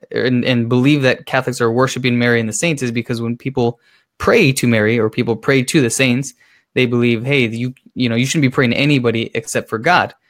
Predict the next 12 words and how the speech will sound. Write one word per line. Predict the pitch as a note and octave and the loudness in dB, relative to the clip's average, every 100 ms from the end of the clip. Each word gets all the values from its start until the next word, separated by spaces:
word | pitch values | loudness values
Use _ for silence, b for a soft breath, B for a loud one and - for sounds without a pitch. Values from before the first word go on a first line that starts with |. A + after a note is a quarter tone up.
| _ _ _ _ _ _ | _ _ _ _ _ _
Here's | G3 G3 C3+ - _ _ | 2 2 0 -10 _ _
my | - D3 E3+ | -4 0 4
argument. | C3+ B2+ A#2 A2 - _ _ _ _ _ _ - b b _ | 4 2 0 -4 -8 _ _ _ _ _ _ -20 b b _
Prayer | - G3+ G3+ C#3 - | -2 2 4 4 0
and | C3 B2+ | -4 -2
worship, | E3 E3 B2+ A#2 _ _ - | -2 -2 -4 -4 _ _ -2
if | F#3+ F3 | -2 0
they | D#3+ | 0
were | D3+ | 2
the | C3 | 2
same | - D3 C#3+ | 0 -2 -2
thing, | E3 G3 G#3 | -2 -4 -6